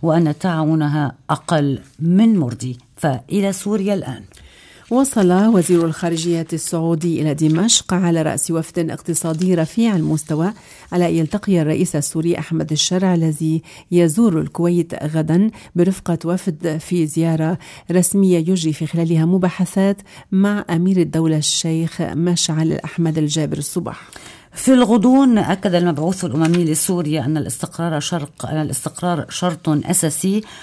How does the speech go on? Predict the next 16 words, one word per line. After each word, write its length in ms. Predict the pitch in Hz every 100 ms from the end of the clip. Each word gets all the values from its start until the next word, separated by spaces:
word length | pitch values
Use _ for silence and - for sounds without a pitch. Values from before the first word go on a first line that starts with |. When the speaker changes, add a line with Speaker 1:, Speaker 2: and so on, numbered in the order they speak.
| - _
Speaker 1:
قبل 400 | - 185 170 160 - -
أي 280 | 214 175
تحول 640 | 151 143 - 180 151 139 123
اقتصادي 680 | - 156 151 160 160 175
أو 140 | 147 143
سياسي، 540 | - 156 131 - 160
وقال 540 | 131 120 - 175 214 220 - - -
إنها 300 | 185 175 170
على 360 | 156 156 147 143 127
السلطة 440 | 139 196 185 127
السورية 540 | 113 - 156 151 147 -
اتخاذ 800 | - 151 117 175 165 127 - 139
مزيد 460 | 156 190 220 156
من 260 | 151 147 147
إجراء-، 280 | 143 139 143
الإجراءات 760 | 135 165 160 147 160 170 190